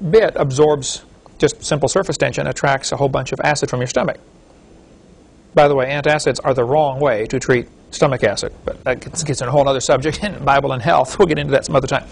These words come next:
When I was there, Lompoc, California is just right smack on top of the San Andreas Fault.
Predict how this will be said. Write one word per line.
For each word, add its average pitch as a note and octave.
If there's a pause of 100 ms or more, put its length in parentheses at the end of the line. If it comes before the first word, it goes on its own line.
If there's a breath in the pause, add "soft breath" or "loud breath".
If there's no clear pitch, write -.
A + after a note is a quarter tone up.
(1200 loud breath)
When A#3
I C#4
was G3+
there, E3+
Lompoc, B3
California F3+
is C3
just -
right G3
smack E3+
on C3+
top D#3+
of C3
the B2
San C3+
Andreas B2+
Fault. -